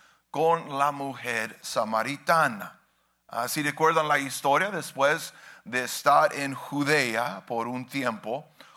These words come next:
Juan nos dice que Jesús empezó a viajar norte a la región de Galilea. Y durante su viaje, en el versículo cuatro, si,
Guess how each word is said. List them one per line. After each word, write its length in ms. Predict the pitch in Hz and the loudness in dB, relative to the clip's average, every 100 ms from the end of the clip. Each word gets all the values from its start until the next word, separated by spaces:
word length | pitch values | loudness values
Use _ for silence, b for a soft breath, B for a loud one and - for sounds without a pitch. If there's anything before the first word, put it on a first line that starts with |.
| - | -4
Juan 360 | 143 175 202 - 160 | 2 4 2 -2 0
nos 300 | 156 156 - 139 | 0 0 -4 -6
dice 600 | 139 175 175 - 139 123 | -4 -4 -4 -4 -2 -2
que 220 | - 127 120 | -2 -4 -4
Jesús 800 | 120 113 - 160 175 185 - B B B B | -6 -8 -4 -2 0 -2 -6 B B B B
empezó 680 | 147 139 139 131 - 147 156 | -2 0 -2 -4 2 2 4
a 180 | 135 135 | 4 2
viajar 800 | 120 123 123 120 131 131 127 131 | 2 2 2 4 4 6 4 0
norte 800 | 135 147 180 226 202 - 101 120 147 B B B B - | -8 2 4 4 2 -6 -6 -6 -10 B B B B 2
a 260 | 123 135 | 4 6
la 180 | 139 139 | 4 4
región 720 | 135 127 - - 113 117 123 | 2 -2 -6 -4 0 0 -2
de 280 | 110 110 123 | -6 -6 -8
Galilea. 1080 | 120 107 104 117 131 139 147 139 104 87 - - _ _ _ _ _ | -8 -4 -4 -4 -8 0 2 2 -2 -6 -10 -18 _ _ _ _ _
Y 260 | 151 170 | -2 0
durante 720 | 170 165 185 226 220 208 185 | 2 4 6 4 2 0 0
su 380 | - - 180 165 | -2 -4 -2 -4
viaje, 1000 | 143 143 156 165 151 131 110 104 131 - _ _ _ _ _ _ - | -2 4 6 6 2 -4 -4 -4 -6 -8 _ _ _ _ _ _ -8
en 120 | 147 | -6
el 120 | 143 | -4
versículo 840 | 139 139 - 196 196 190 175 - - | -4 -6 -6 -8 -2 2 2 2 -6
cuatro, 720 | 151 160 170 180 - 135 135 | 2 4 4 2 0 -6 -4
si, 240 | 151 147 | -6 -8